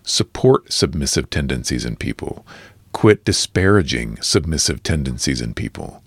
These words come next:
Submissives are amazing, and they are worthy, and they are valuable. And any person that considers themselves dominant, think about what you would be without submissive people.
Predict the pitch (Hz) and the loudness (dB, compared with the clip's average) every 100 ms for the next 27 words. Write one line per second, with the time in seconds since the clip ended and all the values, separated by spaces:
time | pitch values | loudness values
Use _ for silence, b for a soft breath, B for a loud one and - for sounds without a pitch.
0 | b b b b - 98 80 82 - 98 | b b b b -2 0 2 2 2 2
1 | 101 95 98 101 95 - 57 - - _ | 2 2 4 6 6 2 -6 -10 -16 _
2 | - 71 67 69 67 67 69 69 - 80 | -6 -4 0 2 4 4 2 0 -4 0
3 | 80 92 71 58 - 65 64 62 67 82 | 4 4 2 -4 -6 -6 -4 -4 -2 -2
4 | 95 90 57 52 - - _ _ _ _ | 2 0 -2 -6 -10 -14 _ _ _ _
5 | - 98 - 95 135 - 147 143 87 76 | -6 -4 0 2 2 4 2 2 0 -2
6 | - 78 - 98 90 82 - 82 65 - | -2 -2 2 2 2 0 0 -2 -2 -4
7 | - 90 113 60 53 - - b b b | 0 2 2 0 -4 -10 -14 b b b
8 | b b b - - 135 131 113 104 92 | b b b -20 0 2 4 6 6 6
9 | 98 98 80 69 - 113 76 67 78 - | 4 4 0 0 4 4 4 2 -2 -2
10 | 87 85 - - 67 73 - 71 - - | -2 0 0 -2 0 2 2 2 -2 -4
11 | - - - | -6 -10 -14